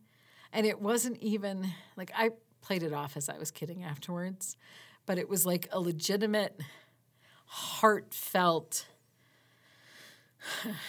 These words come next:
snipe at Doc when we were in the store.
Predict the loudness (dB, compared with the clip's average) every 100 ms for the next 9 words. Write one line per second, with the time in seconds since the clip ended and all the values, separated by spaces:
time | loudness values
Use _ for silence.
0 | -10 4 8 10 8 8 6 4 0 -10
1 | -20 _ -6 -6 -4 0 0 -2 -8 -18
2 | -20 -20 -20 -20 _ 0 2 0 -2 -2
3 | -2 -2 0 2 4 2 2 0 0 -4